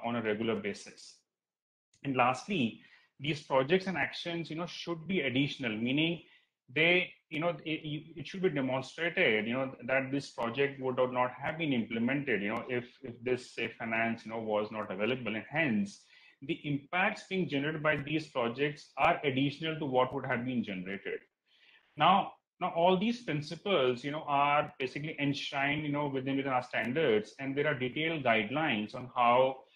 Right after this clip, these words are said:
uh, projects and actions should, you know, basically uphold these principles. And then, uh, and then comes the, you know, the third party auditors who are, you know, whose role is to basically, you know,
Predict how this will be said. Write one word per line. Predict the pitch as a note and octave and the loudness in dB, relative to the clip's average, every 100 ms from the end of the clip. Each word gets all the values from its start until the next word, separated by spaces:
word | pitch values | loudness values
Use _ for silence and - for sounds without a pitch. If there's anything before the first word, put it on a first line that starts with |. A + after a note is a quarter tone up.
| _ _ - | _ _ 0
uh, | B2 B2 - | 4 4 4
projects | B2 B2 C3+ C3+ - | 2 4 2 2 -2
and | D3 C#3+ | -8 0
actions | A2+ - - C3 C3+ C3 | 0 0 -6 -4 -4 -6
should, | - C3+ C3+ - _ | -6 -6 -6 -14 _
you | A#2 | -8
know, | B2+ | -4
basically | B2 A2+ B2+ B2 C3 B2 | -4 -4 -6 -6 -4 -2
uphold | A#2+ - C3 C3 B2 | -4 -2 0 0 0
these | A#2+ B2 A#2+ | 0 -2 -4
principles. | - F#2+ G2 - F#2+ F#2 - - _ _ _ _ _ _ _ _ C3 | -6 -8 -6 -10 -8 -8 -10 -18 _ _ _ _ _ _ _ _ -6
And | C3+ | 0
then, | G3+ D3+ A#2+ - _ _ _ _ D3+ | 0 0 -6 -12 _ _ _ _ -2
uh, | D3+ | -2
and | D#3 D3+ | 0 4
then | E3 G3 | 4 4
comes | F#3 F3+ E3+ - | 0 -2 -4 -4
the, | |
you | F3+ | -4
know, | F3 F3+ | -2 -2
the | F3 E3 C#3 | -4 -6 -2
third | C#3+ D3 | -2 0
party | C#3 C3 D#3+ | 0 0 0
auditors | C3 A#2 B2+ B2+ C#3+ G#2 G#2 - - _ _ | 0 0 0 2 2 4 2 -2 -16 _ _
who | F3 E3 | 0 2
are, | D#3 E3 D#3+ | 4 2 -2
you | D#3 | -8
know, | F3 | -6
whose | E3 D#3+ B2+ | -4 -6 -4
role | C3+ E3 G#3 | 0 0 0
is | E3+ D3 - | -2 -6 -8
to | D3+ | -6
basically, | B2+ B2+ D3+ D3 D3+ D3+ D#3 D#3 D3+ | -4 -4 -6 -10 -6 -2 -2 -2 -6
you | C3 | -10
know, | D3 | -10